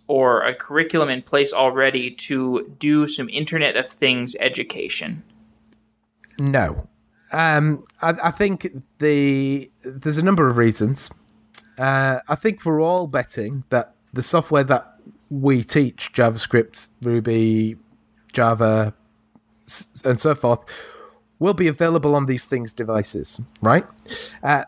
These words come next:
Speaker 2: hardware is becoming software, and we teach people how to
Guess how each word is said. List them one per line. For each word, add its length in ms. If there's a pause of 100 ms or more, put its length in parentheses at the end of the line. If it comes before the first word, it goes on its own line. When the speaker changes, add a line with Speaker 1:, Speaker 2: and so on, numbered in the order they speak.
Speaker 2:
hardware 480
is 100
becoming 400
software, 460 (540)
and 160
we 120
teach 520 (380)
people 260
how 80
to 220